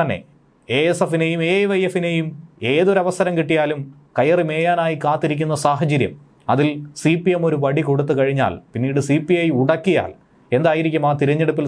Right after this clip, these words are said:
സംഭവിക്കുക എന്നുള്ളത് ഏവർക്കും അറിയാവുന്നതാണ്. പലയിടത്തും ഒരേ മുന്നണിയാണെങ്കിൽ പോലും ഇരുവരും തമ്മിലുള്ള അസ്വാരസ്യങ്ങൾ വാർത്തയിലൂടെ കാണാറുണ്ട്. കഴിഞ്ഞ ദിവസം കാർഷിക സർവകലാശാലയിലും കണ്ടത് അക്കാര്യം തന്നെയാണ്. സർക്കാരിൻ്റെ നിലനിൽപ്പ് തന്നെ അപകടത്തിലായതോടെയാണ്, ഫണ്ടല്ല,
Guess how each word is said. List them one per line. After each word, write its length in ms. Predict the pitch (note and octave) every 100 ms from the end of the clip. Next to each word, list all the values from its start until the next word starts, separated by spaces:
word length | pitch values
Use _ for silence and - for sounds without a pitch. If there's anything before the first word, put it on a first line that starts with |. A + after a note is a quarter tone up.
| C#3+
സംഭവിക്കുക 460 | B2+ C#3+ C#3 C#3+ C#3
എന്നുള്ളത് 300 | C3+ C3 A#2
ഏവർക്കും 260 | A#2+ B2 A#2
അറിയാവുന്നതാണ്. 480 | G2 G2 G2+ E2+ D#2 G2
പലയിടത്തും 440 | D3+ F3+ F3+ E3 G2+ - - - - _ _ _ - D3
ഒരേ 120 | F#3+ G3+
മുന്നണിയാണെങ്കിൽ 560 | G3 G#3+ G3 G#3+ G3 F3+
പോലും 240 | E3+ D3+ D3 - C#3+
ഇരുവരും 300 | E3 F#3 F3+ E3
തമ്മിലുള്ള 320 | D#3 D3+ C#3+ C3 B2+ -
അസ്വാരസ്യങ്ങൾ 680 | A#2+ - D#3 D#3 D3+ C3 G#2 -
വാർത്തയിലൂടെ 480 | A2 B2+ C3+ C3 B2+ B2
കാണാറുണ്ട്. 420 | C#3+ E3+ D#3 G#2+ G#2+
കഴിഞ്ഞ 160 | D3 C#3+
ദിവസം 240 | C#3 C#3+ B2+
കാർഷിക 280 | C3 C3 C#3+ B2+
സർവകലാശാലയിലും 720 | C3 C#3+ D3+ D3 C#3+ C#3 C#3 C3
കണ്ടത് 280 | B2+ C3 G#2 - -
അക്കാര്യം 360 | B2 C3+ A2+ G#2
തന്നെയാണ്. 320 | F#2 F2 D2+ - _ _ _ _ _ _ _ - - -
സർക്കാരിൻ്റെ 480 | - A#3 A3 G3+ G3 D#3
നിലനിൽപ്പ് 560 | D#3+ F#3 G3+ G3+ G#3 G3+
തന്നെ 200 | F3 E3+
അപകടത്തിലായതോടെയാണ്, 1040 | D3 D3 D#3 D3 C3+ C3+ C3+ B2 G#2+ F2 E2+ - _ _ -
ഫണ്ടല്ല, 480 | A#2+ D3 D#3+ D3